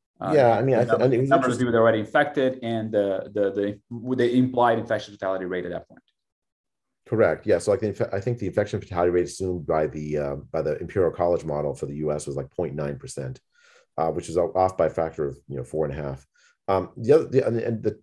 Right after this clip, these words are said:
Speaker 2: the millions of deaths predicted, it was interesting. Those models were predicting if you did nothing, millions would die within months.
Speaker 1: Right.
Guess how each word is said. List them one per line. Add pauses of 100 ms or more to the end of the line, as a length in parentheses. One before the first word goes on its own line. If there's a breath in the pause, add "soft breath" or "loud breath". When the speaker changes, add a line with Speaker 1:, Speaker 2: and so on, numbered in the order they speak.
Speaker 2:
the
millions
of
deaths
predicted,
it (260 soft breath)
was
interesting.
Those
models
were
predicting
if
you
did
nothing, (160)
millions
would
die
within
months. (680)
Speaker 1:
Right.